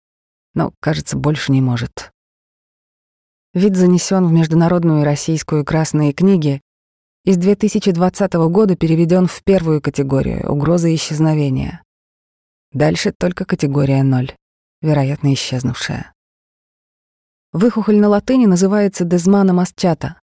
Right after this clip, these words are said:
Между собой учёные называют её хохулей. Выхухоль — родственница крота и почти так же слепа, как он.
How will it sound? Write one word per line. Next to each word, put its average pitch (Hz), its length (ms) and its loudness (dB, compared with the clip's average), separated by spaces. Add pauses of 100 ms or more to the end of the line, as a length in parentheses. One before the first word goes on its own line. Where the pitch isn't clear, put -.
(640)
Между 175 280 2
собой 180 420 0
учёные 175 460 0
называют 156 520 0
её 147 300 -2
хохулей. 151 720 -4 (600)
Выхухоль — 185 560 0 (120)
родственница 196 600 0
крота 196 460 0
и 147 100 0
почти - 340 -4
так 175 200 -4
же 151 100 0
слепа, 151 420 -2
как - 280 -8
он. 131 240 -4